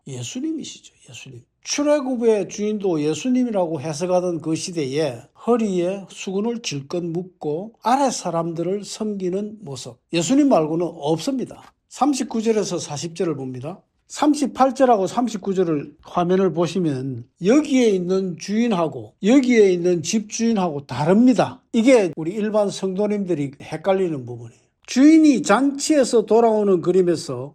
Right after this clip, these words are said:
주인이 도둑을 경계하는 사람으로 그림이 바뀌어버렸어요. "너희도 아는 바니." 삼십구 절에 집주인이 집안의 주인인데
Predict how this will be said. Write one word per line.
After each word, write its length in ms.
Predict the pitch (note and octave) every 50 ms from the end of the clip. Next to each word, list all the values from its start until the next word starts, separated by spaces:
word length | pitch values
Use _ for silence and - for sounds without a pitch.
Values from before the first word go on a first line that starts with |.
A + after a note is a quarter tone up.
| _ -
주인이 720 | - - A3+ A#3+ B3 C4+ C4 A#3 F#3+ E3 D#3 F3 G#3 - - - -
도둑을 800 | - F3 F#3 G3 G#3 C4+ E4+ E4 D#4+ D4+ C4 A#3 G3+ E3 -
경계하는 1400 | - - D#3 D3+ D#3 D#3+ D#3+ E3 E3 D#3+ D#3+ F#3+ G3 G3+ G3 G3 - - - G3+ F#3+ G3 G3+ G3+ G3+ G3 F3+ F#3 - - -
사람으로 640 | F3 F3+ F3+ F#3 F#3 F#3 F#3 F#3 F3 D3 D3 D#3 D3
그림이 400 | - A3 B3 C#4+ C#4 B3+ A#3 E3+
바뀌어버렸어요. 720 | - D3+ D#3 C#3+ - C4 F3+ F3 C3 C3 A#2 - C3+ A#2 - _ _ _ -
"너희도 1160 | D#4 A#3 E3+ E3+ G#3 A#3 C4+ D4 D4 C#4+ D4 C#4 C4+ A#3+ C#4 C#4 D4+ D#4 D#4+ D#4 D4+ D#4 - - _ _
아는 480 | - D3+ C#3+ C#3+ D3+ E3+ F#3 G#3 G3+ F3+
바니." 640 | F3 D#3+ D#3 D3 D3 C#3+ C3 A#2+ A2+ A2 A2+ A#2 A#2+ B2 B2+ - _ _ _
삼십구 480 | - - F#3 F#3 D#3 D3+ - - D#3+
절에 320 | C#3+ D#3 D3 D3 E3 G#3 A3 - _ _ _
집주인이 1160 | - - A3+ C4 C#4 - - - _ - - B3+ C4 C4 C#4 C#4 C#4 B3+ A#3 G3 E3 C#3+ B2+ -
집안의 580 | - - G#3 G#3+ G#3 C4+ D4+ E4 E4 C#4+ G#3+ D#3
주인인데 760 | E3 F3+ F#3 F#3 F3 D#3+ D3 C#3+ C3+ D#3 F#3 G#3+ A3 A3 -